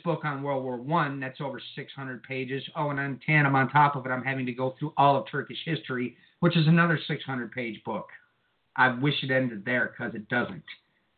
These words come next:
Without understanding our history of every little portion of the world, a lot of stuff we're seeing right now is not gonna make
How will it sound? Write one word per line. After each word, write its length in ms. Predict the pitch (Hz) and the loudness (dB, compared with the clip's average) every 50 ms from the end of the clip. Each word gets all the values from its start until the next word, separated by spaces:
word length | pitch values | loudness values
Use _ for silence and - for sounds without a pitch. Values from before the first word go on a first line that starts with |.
| _ - - _ _ _ _ _ _ _ _ _ _ _ _ _ _ _ _ _ _ _ _ _ _ - - - _ _ _ _ - _ _ _ _ _ _ _ _ _ _ _ _ _ _ _ _ _ _ _ _ _ _ _ _ _ _ _ _ _ _ - | _ -20 -20 _ _ _ _ _ _ _ _ _ _ _ _ _ _ _ _ _ _ _ _ _ _ -20 -20 -20 _ _ _ _ -20 _ _ _ _ _ _ _ _ _ _ _ _ _ _ _ _ _ _ _ _ _ _ _ _ _ _ _ _ _ _ 2
Without 500 | 131 139 139 - - - 165 185 190 190 | 4 4 4 4 4 4 6 6 6 4
understanding 560 | 180 180 185 180 160 - 180 175 180 180 170 | 2 0 0 0 -2 -2 -2 0 0 2 0
our 100 | 160 147 | 0 -2
history 600 | 135 131 170 175 170 - - 170 165 160 165 - - - 156 - - | -2 -2 -2 -2 -4 -4 -4 -2 -2 -2 -4 -6 -8 -10 -6 -2 -2
of 140 | 180 143 135 - - - _ | -2 -2 -4 -8 -16 -4 _
every 300 | - 151 185 160 165 175 | 4 4 6 4 2 -2
little 280 | 156 143 143 165 147 139 | -2 -2 -2 -2 -4 -4
portion 460 | - - - 165 160 156 - - 160 | -10 -8 -4 -2 -2 -2 -2 -2 -4
of 60 | 147 | -4
the 80 | 139 139 | -4 -4
world, 380 | 127 123 135 139 139 139 131 120 | -4 -4 -2 0 0 0 -2 -4
a 20 | |
lot 320 | 110 117 - 131 139 147 | -6 -4 0 2 2 2
of 60 | 151 147 | 0 -2
stuff 240 | - - 165 156 - - | -4 -4 -4 -4 -4 -6
we're 80 | 156 135 - - | -8 -8 -8 -6
seeing 220 | - 143 139 135 | -6 -4 -4 -2
right 240 | 127 127 131 131 131 | -2 -4 -4 -4 -4
now 160 | 131 127 127 | -4 -4 -4
is 100 | 123 110 | -4 -4
not 280 | 127 127 127 131 131 - | -2 -2 -2 -2 -4 -4
gonna 120 | 127 127 | -4 -2
make 240 | 123 123 123 120 110 | 0 0 -2 -2 -6